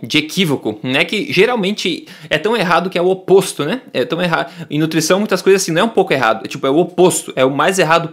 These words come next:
possível que pode ser. Então, se proteja com informação. Essa é a minha opinião. E outra, pra fechar esse assunto,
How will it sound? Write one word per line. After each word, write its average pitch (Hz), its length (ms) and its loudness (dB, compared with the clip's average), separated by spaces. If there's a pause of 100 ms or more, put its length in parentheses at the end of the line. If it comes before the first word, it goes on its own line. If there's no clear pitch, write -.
possível 185 500 -6
que 160 120 -10
pode 135 320 0
ser. 113 240 0 (280)
Então, 127 220 0
se 143 140 -4
proteja 143 580 0 (160)
com 175 180 2
informação. 143 800 2
Essa 120 220 -4
é - 0 -
a - 40 -2
minha 131 40 -4
opinião. 117 320 0 (240)
E 220 140 2
outra, 240 360 2 (200)
pra 135 100 2
fechar 147 260 0
esse 147 140 0
assunto, 175 400 -2